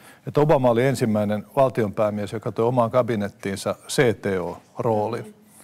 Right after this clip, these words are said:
Mutta esimerkiksi nykypresidentillä Yhdysvalloissa ei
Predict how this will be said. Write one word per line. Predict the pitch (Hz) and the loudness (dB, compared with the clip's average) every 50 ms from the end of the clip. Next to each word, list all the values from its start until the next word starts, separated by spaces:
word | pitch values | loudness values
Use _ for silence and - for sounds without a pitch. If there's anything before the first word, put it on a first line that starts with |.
| - - _ _ _ _ _ _ _ _ _ _ _ _ _ - | -20 -20 _ _ _ _ _ _ _ _ _ _ _ _ _ -8
Mutta | 104 101 - - 110 | -8 -6 -2 0 0
esimerkiksi | 101 113 120 - - | 0 0 -2 -2 -2
nykypresidentillä | 139 120 - 127 - - - - _ _ - - 113 107 95 - 117 107 110 101 - 120 113 117 | 0 0 0 0 -2 -4 -12 -20 _ _ -4 0 0 0 0 0 -2 -2 -2 -2 -2 -2 0 0
Yhdysvalloissa | 113 107 107 113 - - 113 110 113 113 104 - - - | 0 0 -2 -2 0 2 2 2 2 2 0 -2 -2 -2
ei | 127 131 123 110 104 - | 0 2 2 2 0 -2